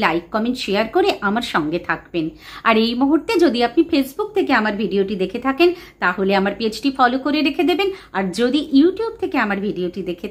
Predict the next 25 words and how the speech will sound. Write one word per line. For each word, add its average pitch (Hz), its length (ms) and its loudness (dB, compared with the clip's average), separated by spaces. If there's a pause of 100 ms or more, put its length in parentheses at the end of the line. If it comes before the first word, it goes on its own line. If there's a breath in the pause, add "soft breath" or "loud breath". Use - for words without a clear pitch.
থাকেন 277 280 2 (360 loud breath)
তাহলে 190 280 -4 (160)
অবশ্যই 285 460 -2
চ্যানেলটি 349 480 2
সাবস্ক্রাইব 214 520 -4
করে 175 200 -4
রেখে 175 260 -6
দেবেন, 175 200 0 (300 loud breath)
যাতে 262 280 4 (140)
আমার 226 240 0
দেওয়া 294 180 0
ভিডিওর 277 380 0 (100)
আপডেটগুলো 202 540 -2 (260 loud breath)
নিয়মিত 294 380 4 (160)
আপনাদের 185 360 -4
কাছে 220 240 -6 (160)
পৌঁছে 156 400 -10
যায়। 175 160 -10 (300 loud breath)
তাহলে 262 260 4 (100)
চলুন 320 240 2
শুরু 311 240 0
করি 339 200 2 (120)
আজকের 185 380 -2 (140)
আলোচনা, 285 380 4 (300 loud breath)
অ্যাক্রোফোবিয়া। 180 760 -8